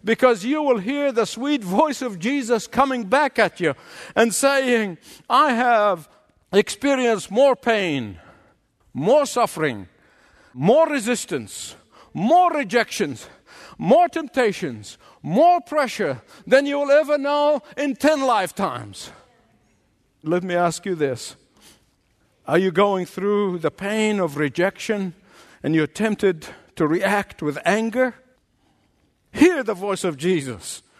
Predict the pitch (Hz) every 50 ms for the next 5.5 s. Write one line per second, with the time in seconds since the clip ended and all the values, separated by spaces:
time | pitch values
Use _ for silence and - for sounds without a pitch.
0 | _ _ _ _ _ _ _ _ - 202 180 - - 285 277 277 269 233 - -
1 | 220 208 190 180 180 165 151 - - 233 247 269 277 269 247 233 240 226 226 220
2 | - - - - 254 285 285 269 269 254 240 226 - - 214 220 214 165 170 226
3 | 277 285 - - - - 285 277 254 254 233 - - - - - - 165 160 226
4 | 208 202 208 220 190 214 233 262 262 220 190 170 - - 185 165 165 170 175 151
5 | 170 160 127 107 92 - - - -